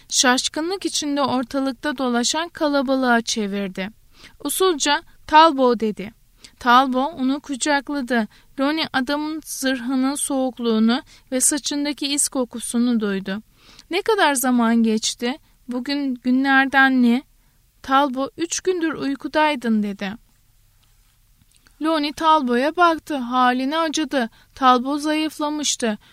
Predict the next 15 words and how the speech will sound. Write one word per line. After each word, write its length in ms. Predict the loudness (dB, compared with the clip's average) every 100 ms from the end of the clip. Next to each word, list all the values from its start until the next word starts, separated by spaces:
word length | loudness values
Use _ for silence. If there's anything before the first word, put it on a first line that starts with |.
| _ -4
Yüzü 400 | -2 0 -2 -4 -4
kirpas 520 | -6 -4 -2 -4 -4
içindeydi. 760 | -6 -4 0 0 0 -2 -6 -8
Teni 340 | -2 -2 -2
solmuştu. 800 | -2 -2 0 0 -2 -6 -8 -10 -10 -6
Ama 300 | 0 0 0
bunların 400 | -4 -4 -2 -4
hiç 240 | -4 -6 -4
önemi 400 | 0 2 2 2
yoktu. 460 | -2 -6 -8 -10 -10 _ -2
Loni 360 | 2 2 0 -4 -4
onu 160 | -2 -2
seviyordu. 880 | -2 -4 -2 -2 -2 -4 -8 -10 -12 _ _ -20 -20 _
"Susadım 640 | -12 -6 -2 -2 -2 -6
Talbo." 540 | -2 0 2 0 -4